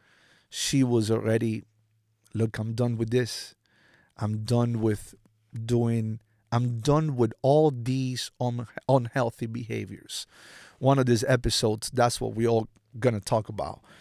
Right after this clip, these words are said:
And we're gonna list all the unhealthy behaviors, and we're just gonna talk about them and tell you what the scripture says about that. But anyway, so we knew what we were up against,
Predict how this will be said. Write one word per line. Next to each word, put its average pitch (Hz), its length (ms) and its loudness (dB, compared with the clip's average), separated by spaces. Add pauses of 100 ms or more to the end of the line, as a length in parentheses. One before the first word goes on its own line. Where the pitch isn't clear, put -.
(320)
And 131 120 4
we're 143 80 8
gonna 147 200 6
list 151 960 6 (140)
all 143 520 8
the 120 180 2
unhealthy 110 560 0
behaviors, 95 720 -6
and 120 140 -2
we're 131 120 2
just 120 200 -2
gonna 123 280 2 (420)
talk 147 280 6
about 107 300 0
them 101 180 -6
and 107 240 -10
tell 196 220 6
you 180 140 2
what 123 180 0
the 123 80 -2
scripture - 440 -4
says 139 380 0
about 90 300 -8
that. - 200 -8 (640)
But 135 140 6
anyway, 120 400 4
so - 360 6 (1000)
we 143 200 8
knew 143 340 4
what 117 260 6
we 123 140 4
were 117 260 4
up 113 220 0
against, - 600 -6